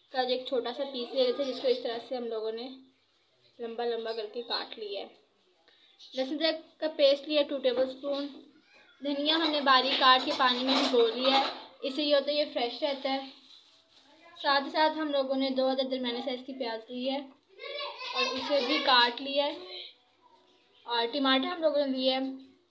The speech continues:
हाफ के जी, उनको भी काट लिया। साथ साथ हम लोगों ने तकरीबन आधी प्याली दही ली है। तो स्टार्ट करते हैं अपने मज़ेदार सा कढ़ाई गोश्त बनाना। तो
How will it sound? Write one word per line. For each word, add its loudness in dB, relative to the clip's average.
हाफ 2
के -2
जी, -4
उनको -2
भी -6
काट 0
लिया। 2
साथ -2
साथ -2
हम -4
लोगों -4
ने -8
तकरीबन -4
आधी 0
प्याली 0
दही -2
ली -10
है। -6
तो -8
स्टार्ट 4
करते -4
हैं 6
अपने -2
मज़ेदार 0
सा -6
कढ़ाई 4
गोश्त -2
बनाना। -2
तो 10